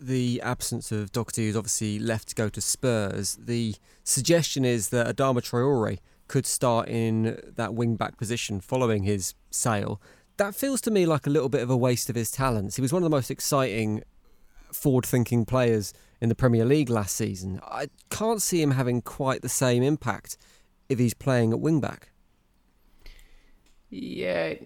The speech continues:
Speaker 2: s-, yeah, sort of. I mean, I think what, looking at what they've done in the market, I think Wolves, uh, I think they'll set up with a slightly different shape this season. Um,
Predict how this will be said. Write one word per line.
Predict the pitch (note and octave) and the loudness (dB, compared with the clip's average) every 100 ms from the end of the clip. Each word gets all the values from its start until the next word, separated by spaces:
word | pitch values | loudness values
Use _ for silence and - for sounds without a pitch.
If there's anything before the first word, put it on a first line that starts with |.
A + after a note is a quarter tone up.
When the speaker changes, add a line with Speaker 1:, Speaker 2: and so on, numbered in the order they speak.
| - C#3+ - - - - - - | -16 -16 -16 -20 -20 -20 -20 -14
Speaker 2:
s-, | - | -8
yeah, | E3 E3+ | -2 0
sort | E3 F#3+ F3 | 2 2 2
of. | A2 G#2 | 0 0
I | A#2 | 0
mean, | C3 C3 B2 - _ - - - - - - _ - _ _ _ _ _ _ - - | 0 -2 -4 -10 _ -20 -20 -20 -20 -20 -20 _ -20 _ _ _ _ _ _ -14 -12
I | |
think | D3 D#3+ - | -2 -2 -2
what, | C#3 C#3 - - A#2+ - - - - - - _ _ | 2 2 2 -4 -16 -18 -20 -20 -20 -20 -20 _ _
looking | C3+ C#3 D3 | 0 0 2
at | B2+ - - | 0 -2 -8
what | A#2+ - | -6 -4
they've | A#2+ | -2
done | B2 A#2+ | 0 0
in | A2 | 0
the | |
market, | G#2+ A2+ A#2+ A#2+ G#2+ | 0 2 0 -2 -6
I | G#2+ | -6
think | A#2+ A2+ A2 | -6 -8 -8
Wolves, | - G#2+ G#2 G#2 G2+ | -4 -2 -2 -4 -4
uh, | G#2 G2+ - _ - | -4 -4 -10 _ -20
I | |
think | A#2 B2 | -10 -8
they'll | A#2 A#2 | -4 -4
set | G#2+ A2+ | -2 -2
up | A2 - | -2 -4
with | G#2+ | -6
a | |
slightly | G#2 G#2+ G#2 G2+ | -4 -2 -2 -2
different | G2 G#2+ - G2+ - | -4 -6 -6 -10 -6
shape | A2+ A2+ A#2+ - _ _ - | -2 -2 -4 -14 _ _ -10
this | A#2 | -8
season. | - A2+ G#2 A2 A#2 - | -4 -4 -4 -6 -8 -8
Um, | G#2+ G#2 G2+ | -4 -4 -6